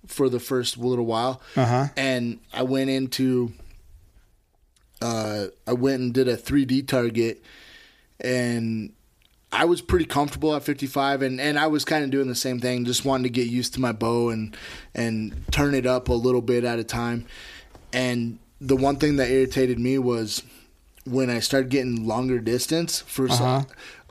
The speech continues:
Speaker 1: I noticed the, the guys that I was shooting with were all sixty-five, seventy pound bows
Speaker 2: Okay.
Speaker 1: were shooting that. And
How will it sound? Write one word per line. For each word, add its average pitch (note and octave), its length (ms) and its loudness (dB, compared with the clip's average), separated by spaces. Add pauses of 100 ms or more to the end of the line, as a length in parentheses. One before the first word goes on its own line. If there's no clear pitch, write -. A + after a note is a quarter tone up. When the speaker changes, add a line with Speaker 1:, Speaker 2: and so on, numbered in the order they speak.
Speaker 1:
I C3 120 2
noticed D3 520 0
the, A#2+ 460 0
the B2+ 220 0
guys D3 340 0
that C#3 100 2
I C3+ 100 4
was A#2 120 0
shooting F3 300 0
with B2+ 200 0
were B2 140 2
all A#2+ 240 0
sixty-five, A2+ 840 -2
seventy A#2 400 0
pound A2 380 -2
bows A#2 400 0 (400)
Speaker 2:
Okay. C#3 240 0
Speaker 1:
were C3+ 80 0
shooting C3+ 480 0 (280)
that. A2+ 380 -4 (480)
And A#2+ 540 -4